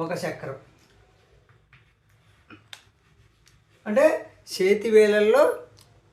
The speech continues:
పది వేళ్ళల్లో కలిపి ఒక చక్రం మాత్రమే ఉంటే సౌఖ్యము, సుఖము ఉంటుంది. అదేవిధంగా రెండు చక్రాలు ఉంటే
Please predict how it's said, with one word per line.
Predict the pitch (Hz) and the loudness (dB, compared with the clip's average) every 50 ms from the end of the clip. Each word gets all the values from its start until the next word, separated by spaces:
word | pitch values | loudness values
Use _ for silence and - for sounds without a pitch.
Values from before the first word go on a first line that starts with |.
| _ _ | _ _
పది | - 170 170 185 214 214 | -2 -2 0 4 4 6
వేళ్ళల్లో | 214 208 208 208 202 208 202 202 | 6 4 4 2 0 0 0 0
కలిపి | 214 214 220 214 285 311 320 311 - - - _ - 175 | -2 -2 -2 -2 -2 -4 -4 -6 -10 -14 -16 _ -6 -6
ఒక | 180 202 202 208 | -4 -2 0 0
చక్రం | 220 214 - 220 214 220 214 214 208 | 0 0 0 0 0 2 2 2 -2
మాత్రమే | 208 208 - 208 202 202 202 202 202 | -2 -2 -2 -2 0 0 2 2 0
ఉంటే | 202 196 202 277 311 - - - - - _ _ - _ _ _ _ _ _ _ - | 0 0 2 2 2 2 2 -6 -12 -20 _ _ -20 _ _ _ _ _ _ _ -12
సౌఖ్యము, | - 202 202 208 208 208 - 233 220 220 285 349 - - - - - - - _ - - - - | -6 -4 -4 -4 -4 -6 -2 0 0 2 2 2 0 -2 -6 -12 -20 -20 -20 _ -20 -20 -4 -2
సుఖము | 156 143 - 185 175 170 156 | -2 0 0 0 0 0 -2
ఉంటుంది. | 135 123 123 135 120 120 120 - - - - - - - - - - - - 214 | -2 -6 -8 -10 -10 -10 -10 -14 -16 -20 -20 -20 -20 -20 -20 -20 -20 -6 -4 0
అదేవిధంగా | 214 571 587 571 571 571 571 539 539 554 262 190 | 2 4 4 4 2 2 2 0 2 0 0 2
రెండు | 180 214 - 302 - - | 0 0 -2 0 0 0
చక్రాలు | - - - 254 254 226 208 190 165 | 0 0 2 2 4 4 4 2 0
ఉంటే | 151 127 180 170 | 0 0 -2 -2